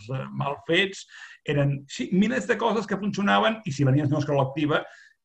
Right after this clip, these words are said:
que eren bas-, eren bastantes, bé, bastantes, unes quaranta, cinquanta als anys setanta, doncs ja sabies els codis. Després, com diu, tu dius, van anar passant o transferint-se, diguem,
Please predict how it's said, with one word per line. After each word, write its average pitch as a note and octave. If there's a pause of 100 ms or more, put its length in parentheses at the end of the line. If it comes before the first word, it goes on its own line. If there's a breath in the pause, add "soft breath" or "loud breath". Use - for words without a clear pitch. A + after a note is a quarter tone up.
(120)
que C#3+
eren C3
bas-, -
eren B2
bastantes, D3 (160)
bé, B2
bastantes, A2+
unes A#2+
quaranta, B2
cinquanta C3+
als B2+
anys C3
setanta, C#3+
doncs C3+
ja C#3
sabies C#3+
els C3
codis. D3+ (400 loud breath)
Després, G3+
com A3
diu, E3+
tu F3
dius, F#3
van D#3+
anar E3
passant D#3+
o C3+
transferint-se, D3
diguem, C3+